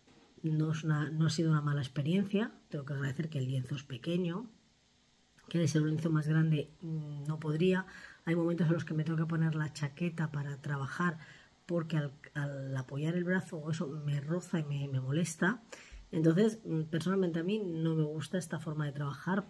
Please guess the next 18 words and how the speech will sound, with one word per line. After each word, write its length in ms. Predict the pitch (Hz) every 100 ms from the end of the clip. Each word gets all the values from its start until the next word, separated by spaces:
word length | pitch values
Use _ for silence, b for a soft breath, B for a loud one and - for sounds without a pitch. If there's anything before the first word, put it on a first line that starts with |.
| -
pero 240 | 160 185
bueno, 200 | 175 147
es 120 | 131
un 120 | 160
evento 600 | 151 147 185 208 214 226
y 260 | 226 180 185
hay 120 | 165
que 140 | 160 156
cumplir 480 | 151 147 160 151
con 180 | - 160
lo, 260 | 156 143 143
con 140 | 151
las 180 | 143 135
normas 300 | 151 147 165
del 140 | 170 151
evento, 440 | 143 147 139 135
por 160 | 147 131
supuesto. 640 | 147 127 135 - 127 123